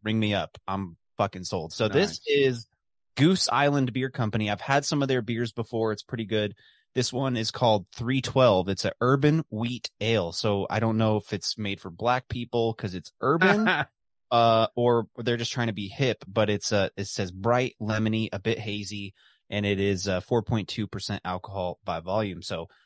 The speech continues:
Speaker 1: thought I just ate some dinner, so I thought this might, might be a nice little, uh, light, refreshing, uh, after dinner beer to get the little buzz going.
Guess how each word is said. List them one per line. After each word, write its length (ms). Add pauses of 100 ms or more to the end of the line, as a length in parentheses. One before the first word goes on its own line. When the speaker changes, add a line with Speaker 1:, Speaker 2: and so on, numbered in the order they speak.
(260)
Speaker 1:
thought 200
I 80
just 240
ate 100
some 140
dinner, 300
so 120
I 80
thought 200
this 140
might, 240 (100)
might 240
be 80
a 40
nice 280
little, 280
uh, 160
light, 380
refreshing, 720 (320)
uh, 60
after 440
dinner 280
beer 240
to 120
get 180
the 80
little 160
buzz 440
going. 380